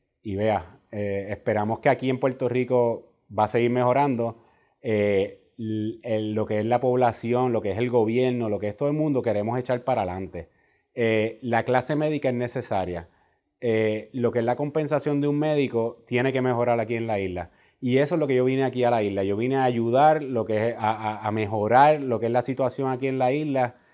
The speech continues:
Y yo creo que con ayuda de más médicos, que vengamos motivados con ideas de cómo resolver los, los problemas corri-, que tenemos hoy en día aquí, vamos a poder llegar a una solución. Y sí, lo que pasa en esta isla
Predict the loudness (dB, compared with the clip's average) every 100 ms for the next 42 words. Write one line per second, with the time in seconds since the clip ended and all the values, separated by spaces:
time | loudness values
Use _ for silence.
0 | _ _ -2 2 4 4 4 4 2 0
1 | 0 0 2 4 4 4 2 2 2 2
2 | 0 0 -4 -2 -4 -2 -2 -2 -2 -2
3 | 0 4 6 6 4 0 -4 -2 2 4
4 | 4 4 2 -6 -10 -6 -4 -2 -2 -2
5 | -2 -2 0 0 -4 -10 -8 -4 -4 -2
6 | -2 -2 -2 -6 -4 -4 -4 -6 -4 -2
7 | -2 0 0 0 -2 -2 -2 -4 -10 -12
8 | _ _ _ _ 2 4 6 4 4 2
9 | 2 2 2 0 -2 -2 -4 -4 -6 -8
10 | -8 _ _ _ _ _ -4 -2 0 -2
11 | -2 -2 0 2 2 2 0 -2 -2 0
12 | 0 2 2 2 0 -4